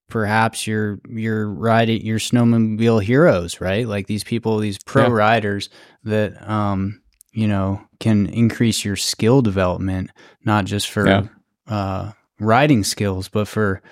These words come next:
Speaker 1: for avalanche, um, avalanche education as well.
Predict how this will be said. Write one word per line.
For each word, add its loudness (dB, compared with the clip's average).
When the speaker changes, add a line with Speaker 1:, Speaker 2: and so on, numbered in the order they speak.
Speaker 1:
for 0
avalanche, 0
um, -4
avalanche -2
education -4
as -6
well. 0